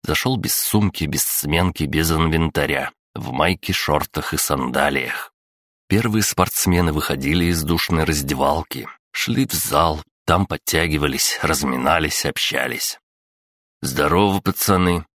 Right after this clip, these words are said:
Пельмень встал в дверях, ведущих в зал.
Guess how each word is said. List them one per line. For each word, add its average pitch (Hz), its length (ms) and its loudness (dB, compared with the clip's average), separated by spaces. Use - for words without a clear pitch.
Пельмень 76 400 0
встал 92 380 2
в 80 140 -2
дверях, 71 580 -2
ведущих 71 600 -2
в 85 60 -2
зал. 78 400 -2